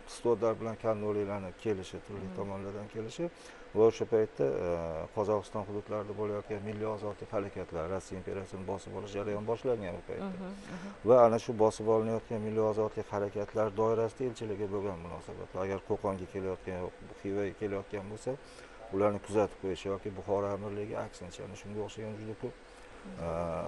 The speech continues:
Speaker 1: tafsilotlar bor, lekin bu, e, masalalar bugungi kunda, e, tadqiqotlarga aniq bir muammo sifatida jalb qilinmaganda, shuning uchun, e,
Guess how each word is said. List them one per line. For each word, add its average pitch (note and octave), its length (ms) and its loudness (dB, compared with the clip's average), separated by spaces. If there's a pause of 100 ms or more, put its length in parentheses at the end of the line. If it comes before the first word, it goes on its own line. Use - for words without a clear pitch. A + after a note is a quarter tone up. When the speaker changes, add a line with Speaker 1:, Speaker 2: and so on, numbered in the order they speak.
Speaker 1:
tafsilotlar A2 720 4
bor, F3 140 2
lekin B2+ 360 0 (240)
bu, D3 160 10
e, - 240 -2 (160)
masalalar B2 640 6
bugungi A2 380 0
kunda, A#2+ 260 0
e, - 680 -8 (320)
tadqiqotlarga A2 840 2
aniq B2 320 4
bir G#2 120 4
muammo G#2 520 4
sifatida - 480 0
jalb G#2 280 6
qilinmaganda, G#2+ 640 0
shuning A2 280 -4
uchun, C3 160 -4
e, - 600 -8